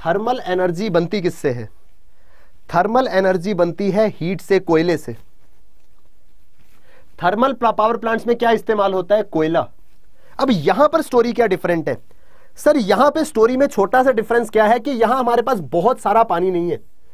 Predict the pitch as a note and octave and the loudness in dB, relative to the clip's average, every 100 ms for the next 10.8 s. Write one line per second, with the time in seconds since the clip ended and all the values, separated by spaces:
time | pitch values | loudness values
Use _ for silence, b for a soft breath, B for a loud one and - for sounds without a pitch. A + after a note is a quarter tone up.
0 | - - - G#3+ B3 B3+ A#3 B3 B3 A3 | -16 -16 0 2 4 4 4 4 2 2
1 | G#3+ A#3 B3+ A3 A3+ B3 A3+ A#3 A3 G3 | 2 4 4 2 2 4 6 4 0 0
2 | G3 A3 B3 - - - A#3 A3+ G3 F#3+ | 0 0 -4 -8 -14 2 2 4 2 2
3 | G#3+ - F3+ E3+ G3 F#3+ F#3 A3 A3+ A3 | 2 -4 -4 0 2 2 2 2 2 4
4 | F#3+ G3 G3 G3+ E3 E3+ D3+ C#3 C#3 C3+ | 4 2 2 0 2 2 2 0 -2 -4
5 | b b B3 A#3+ A3 A3 A#3+ B3+ A3 A3 | b b -4 0 2 2 2 2 4 4
6 | A3+ A#3+ A#3 B B - - B2+ B2+ B3+ | 4 2 2 B B -16 -12 0 2 2
7 | A#3+ G3+ G3 A3 A#3 b b b A#3+ - | 2 0 4 2 2 b b b -4 -2
8 | - D#4 C4 B3 C4+ A#3+ A#3 B3+ C4 - | 2 4 4 0 2 2 4 2 2 0
9 | G#3+ A3+ B3+ B3 C4 A3 F3 G3+ G3+ F#3 | 2 4 4 4 2 4 4 2 2 2
10 | F3 E3+ D#3 D3+ C3+ A#2 A2+ G#2+ | 2 2 -2 -2 -4 -4 -8 -8